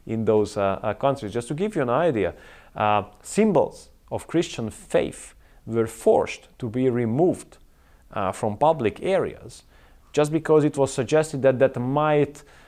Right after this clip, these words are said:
um, insult the sensitivity of those who are not Christian. I mean, but how you come to do that, you know, uh, to remove the, to, to make a decision to remove the cross, uh, from the monument of John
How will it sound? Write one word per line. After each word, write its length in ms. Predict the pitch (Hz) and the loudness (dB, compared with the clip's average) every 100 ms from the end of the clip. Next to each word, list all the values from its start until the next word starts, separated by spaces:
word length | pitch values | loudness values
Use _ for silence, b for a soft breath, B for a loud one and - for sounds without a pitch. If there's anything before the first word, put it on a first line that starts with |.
| b | b
um, 460 | 120 117 110 104 - 139 | 0 2 4 0 -2 0
insult 840 | 135 123 113 139 135 123 - - | 0 0 4 6 4 2 -10 -18
the 300 | - 117 117 | -14 -4 -2
sensitivity 920 | - 127 120 131 160 147 117 117 107 | 0 -4 -2 -2 0 2 0 -2 -2
of 200 | 117 104 | -2 0
those 260 | 127 127 - | 2 2 0
who 180 | 117 120 | -4 0
are 140 | 139 | 0
not 240 | 156 165 | -2 -6
Christian. 360 | 214 269 - 90 - | -6 -6 -8 -14 -10
I 100 | 120 | -6
mean, 160 | 143 143 | -4 -4
but 180 | 147 - - - - - - | -6 -8 -20 -20 -20 -20 -14
how 300 | - 180 202 | 0 2 4
you 160 | 190 180 | 0 -2
come 260 | 175 170 | -2 -2
to 100 | 156 | -2
do 200 | 143 226 | -2 -2
that, 260 | 302 - - | -4 -6 -8
you 80 | 92 | -8
know, 240 | 90 135 - B B | -2 -2 -2 B B
uh, 200 | - 107 | -2 -2
to 140 | - 113 | 0 -2
remove 500 | 110 107 123 127 104 | 0 2 4 4 2
the, 80 | 107 - - | -6 -6 -8
to, 100 | - | -8
to 260 | - - 123 | -8 -4 2
make 200 | 147 147 | 4 4
a 40 | |
decision 420 | 120 123 151 156 | 0 0 2 2
to 100 | 127 | 2
remove 360 | 117 131 156 123 | 2 4 4 2
the 80 | 113 | 0
cross, 580 | - 170 139 120 - - B B | 0 4 4 4 0 -16 B B
uh, 240 | 113 110 104 | 2 4 4
from 240 | 143 131 | 2 2
the 60 | 117 | 2
monument 480 | 127 135 123 117 | 2 2 2 2
of 180 | 117 95 | -2 0
John 300 | 135 135 120 | 2 2 0